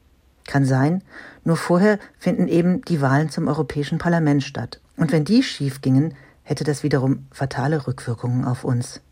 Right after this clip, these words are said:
Nein, das ist alles keine Schwarzmalerei. Weltweit arbeiten Rechtspopulisten längst daran, die einmal gewonnene Macht nicht wieder abzugeben. Denn darin sind sie besser als die Demokraten.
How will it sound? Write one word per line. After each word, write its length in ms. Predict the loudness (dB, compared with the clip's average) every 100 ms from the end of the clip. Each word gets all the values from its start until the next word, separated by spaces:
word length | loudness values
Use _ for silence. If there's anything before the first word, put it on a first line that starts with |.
| _
Nein, 420 | 0 2 2 0 -4 _ -20 -20 -6
das 140 | -4
ist 160 | -2 0
alles 300 | 0 0 -2
keine 320 | 2 4 2
Schwarzmalerei. 880 | 0 -6 -6 -4 -2 -2 -4 -6 -8 _ _ _ -20 -16 0
Weltweit 600 | 2 2 2 0 0 -4 -20 -20 -6
arbeiten 480 | -2 0 0 -2 0
Rechtspopulisten 840 | -2 -2 -4 0 0 -2 -4 0
längst 380 | 2 2 0 -2
daran, 340 | -2 0 -2 -4 -14 -12
die 80 | -4
einmal 300 | 0 2 2
gewonnene 420 | 2 2 2 2
Macht 400 | 2 2 0 -4
nicht 220 | -2 -2 -2
wieder 180 | -2
abzugeben. 680 | -4 -6 -8 -4 -4 -2 -6 -10 _ _ _ _ -6
Denn 200 | -2 -2
darin 480 | 0 -2 0 0 -2
sind 220 | -2 -2 -2
sie 80 |
besser 340 | -4 -4 -4 -6
als 160 | -4
die 100 | -4
Demokraten. 720 | 0 0 0 -2 -6 -4 -6